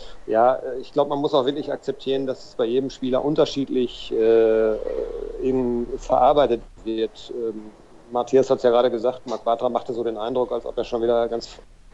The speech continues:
äh, froh gestimmt ist und ganz guter Laune ist. Andere Spieler, äh, stecken das vielleicht eben anders weg und, ähm,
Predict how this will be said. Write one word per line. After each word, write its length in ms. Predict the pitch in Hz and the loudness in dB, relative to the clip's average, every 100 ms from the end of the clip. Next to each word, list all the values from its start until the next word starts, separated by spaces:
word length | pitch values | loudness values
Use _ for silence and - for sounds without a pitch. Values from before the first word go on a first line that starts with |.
| - | -8
äh, 320 | 120 113 113 | -4 -4 -6
froh 220 | 113 - 131 | -6 0 2
gestimmt 380 | 120 123 127 | 2 0 0
ist 240 | 127 127 - | 2 2 0
und 180 | 113 110 | -10 -6
ganz 200 | 120 - | -6 -4
guter 180 | 127 | 2
Laune 340 | 120 120 123 120 | 4 6 4 2
ist. 160 | 123 - - - - - | -2 -6 -20 -20 -20 -8
Andere 320 | 113 131 127 | -2 2 2
Spieler, 420 | 123 131 131 127 131 | 2 2 4 4 2
äh, 100 | 123 | -4
stecken 260 | 113 - 131 | -4 -4 -4
das 120 | 117 | -4
vielleicht 240 | 123 117 - | 0 0 0
eben 200 | 120 117 | -2 0
anders 360 | 123 127 113 | 2 2 4
weg 160 | 117 117 | 2 2
und, 340 | - 107 110 107 - | -2 -4 -4 -6 -6
ähm, 380 | - 107 107 | -4 -2 -2